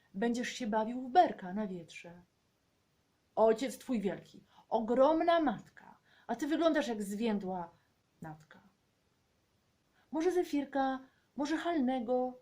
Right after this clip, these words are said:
podjedz troszeczkę wiatru dobrego. Twoje rodzeństwo raz koledzy zjedli powietrza po pięć talerzy. Spójrz, teraz sobie nad domem wiszą i w rytm walczyka tam się kołyszą.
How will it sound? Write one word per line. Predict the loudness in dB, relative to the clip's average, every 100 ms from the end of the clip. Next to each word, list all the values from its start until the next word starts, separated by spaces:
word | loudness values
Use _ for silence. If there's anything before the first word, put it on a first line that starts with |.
| _ _ _ 0
podjedz | 6 6 6 0 -4
troszeczkę | -10 -8 -10 -6 -6 -4
wiatru | -4 -6 -8
dobrego. | -10 -10 -10 -12 -14 -18 -20 _ _ _ _ _ _
Twoje | -4 2 4
rodzeństwo | 4 2 -2 -6 -10 -6
raz | -6 -4
koledzy | -6 -6 -8 -14 _ _ -10
zjedli | 0 2 2 -4
powietrza | -4 -4 -4 -8 -12 -10
po | -10
pięć | -10 -12
talerzy. | -8 0 0 0 -6 -12 _ _ _ _ _ _ _ _ _
Spójrz, | -20 -2 0 0 -6 -16 _ _ -4
teraz | -4 -4
sobie | -6 -2
nad | 0 2
domem | 2 2 0
wiszą | -4 -6 -4 -4 -6 _ _ _ _ _ _
i | -4
w | -2
rytm | -2 -4 -4
walczyka | 0 0 -2 -4 -4
tam | -4 -6
się | -6
kołyszą. | -4 -2 -2 -6 -8 -8